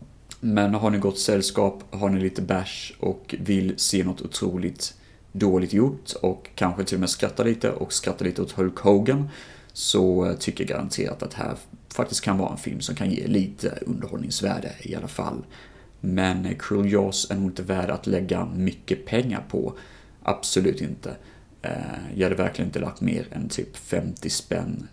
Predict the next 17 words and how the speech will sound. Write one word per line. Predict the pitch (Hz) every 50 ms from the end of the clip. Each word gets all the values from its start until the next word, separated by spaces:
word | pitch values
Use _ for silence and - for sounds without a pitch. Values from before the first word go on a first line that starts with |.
| - -
till | - - -
att | -
se | - - -
den | - -
här | - -
filmen, | - - - - - - - - - - - -
i | - - -
ärlighetens | - - - - - - - - - -
namn. | - - - - - - - - - - - - - - - - -
Men, | - - 110 120 120 123 123 123 123
eh, | 120 120
kul | 123 - 147 147
för | 147 143
stunden | - - 110 113 104 - - -
i |
alla | - -
fall, | - - - -